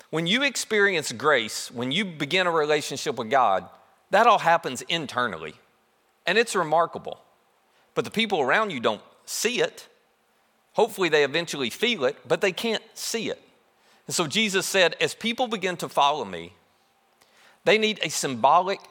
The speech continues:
tangible, visible way to let their friends, family, the people who live around them, to let them know, I have been changed by the grace that Jesus came to offer us." And so,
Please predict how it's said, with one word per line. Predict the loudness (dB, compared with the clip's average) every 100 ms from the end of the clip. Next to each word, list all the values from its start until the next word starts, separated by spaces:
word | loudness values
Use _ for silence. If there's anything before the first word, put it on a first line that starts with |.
| _
tangible, | -4 -2 -4 -4 -4 -6
visible | -2 -2 -2 -4 -4
way | -2 -2 -4 -12 _ _ _ _ _ _ _ _ _ _ _ _ -4
to | 2
let | 2 2
their | -4
friends, | 0 2 2 -2
family, | 0 4 4 2 -6
the | -10
people | -8 -8 -4 -4
who | -2 -2
live | -2 0
around | 0 0 0
them, | -2 -6
to | -6 -4
let | -2 -2
them | -6 -4
know, | -4 -4 -10 _ _ -20 _ _
I | 4 6 6
have | 4 0 0
been | -2 -6
changed | -4 -4 -4 -8 -6
by | 0 0
the | 0
grace | -4 -4 -4 -8
that | -12 -10
Jesus | -8 -8 -8 -10
came | -12 -12 -16 _ _ _ _ _ _ _ _
to | -8
offer | -6 -8 -10
us." | -14 -16 -18 _ _ _ _ _ _ _ _ _ -10
And | -8 -4
so, | -2 -2 -6